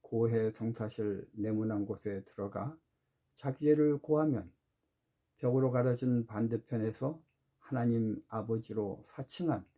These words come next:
신부님이 그 이야기를 듣곤 하나님처럼 말하길 "내 죄가 사해졌느니라"고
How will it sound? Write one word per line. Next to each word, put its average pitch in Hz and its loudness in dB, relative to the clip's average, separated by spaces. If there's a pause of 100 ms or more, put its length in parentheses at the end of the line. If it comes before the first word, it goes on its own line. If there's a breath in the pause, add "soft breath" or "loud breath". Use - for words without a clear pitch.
(220)
신부님이 147 -2 (500)
그 123 2
이야기를 117 0
듣곤 - -4 (640)
하나님처럼 110 -4 (220)
말하길 110 -6 (580)
"내 120 2
죄가 113 -2 (140)
사해졌느니라"고 110 -2